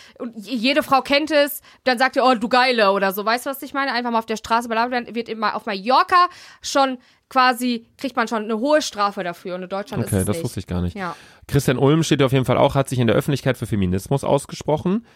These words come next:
Speaker 2: aber hat sich jetzt bereits den bekannten Anwalt Christian Scherz genommen, der hat auch unter anderem Till Lindemann vertreten, das ist dieser Typ von Rammstein,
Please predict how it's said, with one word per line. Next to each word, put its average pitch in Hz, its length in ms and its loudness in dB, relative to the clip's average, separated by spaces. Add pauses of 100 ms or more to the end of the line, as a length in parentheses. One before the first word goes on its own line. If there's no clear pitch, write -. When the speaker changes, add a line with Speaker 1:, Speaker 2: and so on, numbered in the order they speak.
(300)
Speaker 2:
aber 170 280 4
hat 156 160 2
sich 143 140 -2
jetzt 151 160 0
bereits 135 300 2
den 131 100 -2
bekannten 127 400 0
Anwalt 127 340 2
Christian - 480 -2
Scherz - 380 0
genommen, 101 320 2
der 110 80 4
hat 110 140 2
auch 110 100 2
unter 113 220 0
anderem 110 260 0
Till 110 140 0
Lindemann 151 440 2
vertreten, 151 440 -2
das 107 120 -2
ist 104 120 -14
dieser 104 180 -2
Typ 107 140 -8
von 92 120 -4
Rammstein, 151 440 -2